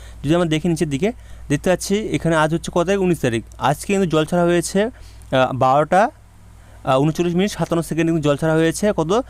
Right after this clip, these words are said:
ষাট হাজার কিউসেক জল ছাড়া হয়েছে। কোথা থেকে? মাইথন থেকে। যার কারণে কিন্তু বলতে গেলে, আ-, আ, যে পরিমাণে জল, আহ,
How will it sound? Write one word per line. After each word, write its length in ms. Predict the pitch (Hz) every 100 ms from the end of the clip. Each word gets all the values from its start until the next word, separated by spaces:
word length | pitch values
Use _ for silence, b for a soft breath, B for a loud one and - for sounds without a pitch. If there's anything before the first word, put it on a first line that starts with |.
| B -
ষাট 340 | - 156 160
হাজার 200 | 160 180
কিউসেক 320 | 175 160 175
জল 140 | 151 143
ছাড়া 200 | 156 147
হয়েছে। 380 | 123 117 117 113 B B B
কোথা 120 | 156
থেকে? 260 | 160 180 220
মাইথন 400 | 185 151 156 160
থেকে। 280 | 131 117 110 B B -
যার 180 | 135 151
কারণে 240 | 180 190
কিন্তু 180 | 190 190
বলতে 280 | 165 165 170
গেলে, 140 | 185
আ-, 60 | 143
আ, 480 | 135 143 139 139 135
যে 240 | 117 165
পরিমাণে 380 | 170 180 185 185
জল, 380 | 131 139 156 160
আহ, 400 | 123 123 123